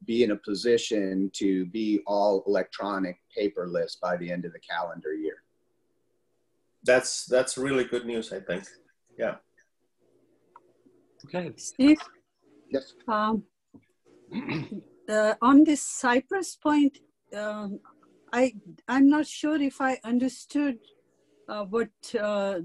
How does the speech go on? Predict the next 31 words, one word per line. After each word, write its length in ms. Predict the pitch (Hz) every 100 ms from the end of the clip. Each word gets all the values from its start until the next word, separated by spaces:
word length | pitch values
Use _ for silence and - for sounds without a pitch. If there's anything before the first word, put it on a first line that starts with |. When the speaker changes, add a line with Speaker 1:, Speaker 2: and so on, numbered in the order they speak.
| 170
Speaker 4:
what 260 | 180 226 233
we 120 | 233 208
have 220 | 226 175
decided 840 | 208 - 214 208 190 214 190 165 -
or, 180 | 196 190 170 165
uh, 160 | 185 185
how 220 | - 214
we 260 | 196 208 208
are 160 | 196
moving 460 | 175 196 202 196 180
forward 560 | - 185 160 160 160 143 143
with 160 | 143
it. 300 | 147 - _ _ - _ - - _ - _ _ _ 143
Speaker 1:
Okay. 260 | 156 143 - _ _ _ _ _ -
Um, 420 | 131 123 120 123 - _ _ _ _
so 180 | - 139
Cypress 520 | 139 165 165 175 170
Point, 380 | - 160 156 143
as 180 | 139 139
you 120 | 131
recall, 680 | 135 - 135 131 135 139 131 _ _
you, 480 | 117 117 117 117 113 -
we 100 | 120
conducted 600 | 127 123 131 - 135 123
the 400 | 127 123 117 107
initial 600 | 113 123 - 135 127 127 -
hearing, 760 | 139 120 120 123 120 123 117
we 460 | 113 110 110 107 95 107
made 240 | 113 123
it 120 | 131 -
through 200 | 139